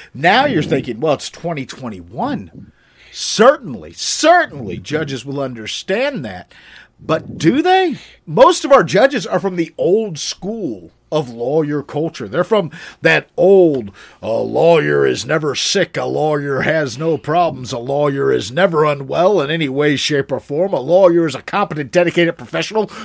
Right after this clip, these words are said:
who will slaughter their own child to get to the courthouse on time. We expect you to miss births and funerals and have no work-life balance,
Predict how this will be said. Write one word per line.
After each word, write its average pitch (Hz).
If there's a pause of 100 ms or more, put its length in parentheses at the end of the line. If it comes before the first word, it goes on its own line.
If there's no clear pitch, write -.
who 202
will 175
slaughter 254
their 220
own 247
child 156
to 156
get 143
to 143
the 139
courthouse 123
on 113
time. 120 (280)
We 151
expect -
you 143
to 143
miss 147
births 156
and 117
funerals 123
and 117
have 139
no 139
work-life 139
balance, 127